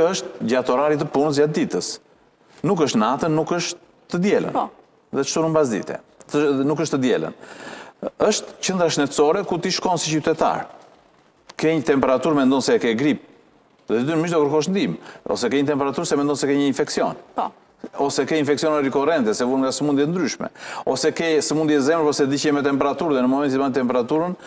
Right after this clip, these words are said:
Speaker 1: del që ty të ka ndryshuar temperatura. U bën dy. E treta, në për, ë, qytete të tjera do shkosh o te spitali bashkiak, o te spitali rajonal, ose në Tiranë do të shkosh tek spitalet e tjera.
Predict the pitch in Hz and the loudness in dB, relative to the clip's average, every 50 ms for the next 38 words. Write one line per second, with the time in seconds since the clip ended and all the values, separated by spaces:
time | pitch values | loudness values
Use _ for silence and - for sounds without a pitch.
0 | - - - - 110 127 135 151 160 151 156 139 135 - 151 135 - - 139 143 | -20 -14 -8 -4 0 2 2 2 2 0 -2 -2 -2 -2 -4 -2 -2 -2 0 0
1 | 139 135 - - 151 143 139 147 139 139 147 147 143 143 - 110 - - - - | 0 0 2 2 0 2 2 0 0 0 0 0 -2 -2 -2 -4 -4 -4 -6 -10
2 | - _ - - - - - - - - - - - - _ _ - 160 165 156 | -14 _ -20 -18 -16 -16 -16 -16 -16 -18 -20 -20 -20 -20 _ _ -4 -2 0 0
3 | 170 165 151 123 120 101 87 - - - 131 131 - - 160 131 104 - 90 80 | 0 0 0 0 0 -2 -2 -2 -2 -4 -4 -2 0 2 2 2 2 0 -2 -2
4 | - - - - - - - - - _ _ _ _ _ - 98 107 107 - 135 | -4 -6 -12 -20 -20 -20 -20 -20 -20 _ _ _ _ _ -8 -6 -6 -4 -2 -2
5 | 127 127 - - - - - - _ _ _ _ _ _ _ - 120 110 104 104 | -2 -2 -2 -6 -12 -18 -20 -20 _ _ _ _ _ _ _ -4 -2 0 0 0
6 | 104 98 - - 147 - 170 156 - 156 139 117 - 147 165 160 147 123 - 139 | 0 0 -2 -4 -2 0 2 2 2 2 0 0 2 2 4 4 2 2 0 0
7 | 113 - - - 175 180 - 165 - - 135 135 123 110 101 92 87 82 - - | -2 -2 -2 -4 -4 -4 -4 -4 -4 -4 -2 0 0 0 2 0 0 -2 0 0
8 | 147 208 247 - - - - - - - - - 196 - 151 135 - 277 107 - | 0 0 -2 -4 -10 -16 -20 -20 -20 -10 -6 -4 -2 -2 -2 -2 -2 -2 -2 0
9 | 117 110 104 98 98 95 98 113 143 196 240 240 - - - - - - 254 240 | 0 2 2 2 2 0 0 0 0 0 0 -2 -4 -6 -14 -8 -4 -4 -2 0
10 | - 254 240 240 208 226 254 247 262 254 - - - 226 254 - - - 262 - | 0 0 2 2 2 2 2 0 0 -2 -4 -2 -2 -2 -2 -2 -4 -6 -6 -6
11 | - - 226 226 247 247 247 233 262 247 - 262 226 226 180 - | -4 -4 -2 0 0 0 2 0 0 0 0 0 0 0 0 -4